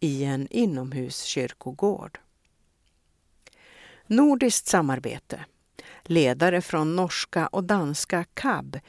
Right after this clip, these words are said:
samt syskonbandet möttes fjortonde till femtonde mars i Alvik. Någon nordisk sammankomst i Danmark blev det inte i år som det var tänkt.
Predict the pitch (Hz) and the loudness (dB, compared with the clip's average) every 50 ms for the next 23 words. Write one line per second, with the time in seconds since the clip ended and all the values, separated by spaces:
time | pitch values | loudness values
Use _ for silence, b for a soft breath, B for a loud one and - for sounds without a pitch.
0 | B B B B - - - 156 139 135 127 135 - - - - - 220 190 - | B B B B -2 0 2 2 2 0 -2 -6 -8 -12 -10 -4 -2 0 0 -2
1 | - - 151 143 147 156 190 220 214 190 151 117 123 - - - 208 226 233 190 | -4 -4 -4 -2 0 0 0 0 0 -2 -4 -6 -8 -10 -10 -6 -2 -2 0 -2
2 | - _ - 143 139 - - - - 277 262 226 185 - _ - 262 262 247 240 | -2 _ -8 -6 -6 -6 -8 -4 -2 0 0 0 -2 -4 _ 0 0 2 2 2
3 | 240 233 - 254 - - 233 180 139 135 - 147 151 143 151 143 139 123 123 - | 0 0 0 -4 -2 0 -2 -2 -2 -4 -4 -4 -4 -4 -2 -4 -4 -4 -6 -8
4 | - - - 170 156 - 180 165 127 123 135 - 143 143 - - _ - - B | -10 -8 -6 -4 -4 -2 -2 -2 -2 -4 -6 -8 -10 -12 -14 -18 _ -20 -20 B
5 | B B B B B B - 175 170 151 151 147 147 156 165 165 170 165 175 151 | B B B B B B 2 2 4 4 4 4 4 2 2 0 0 0 0 0
6 | - - - - 196 175 165 160 156 160 - - 208 196 190 - - - 180 175 | 0 0 0 2 2 2 2 2 0 -2 0 0 0 0 0 0 0 -2 -2 0
7 | - 196 220 247 240 208 170 143 139 143 143 - - 180 185 208 233 262 254 247 | 0 0 0 2 0 0 0 0 0 0 0 -4 -6 -6 -2 0 2 4 4 4
8 | 226 220 208 214 185 156 147 - 147 143 107 104 127 123 123 123 127 - - - | 2 2 0 0 0 -2 -2 -2 -2 -2 -2 -2 -4 -2 -2 -2 -4 -4 -6 -6
9 | 151 143 131 131 131 143 151 - - 190 156 143 156 160 - _ - | -4 -4 -2 -2 -2 -4 -6 -4 -6 -6 -6 -6 -10 -14 -18 _ -20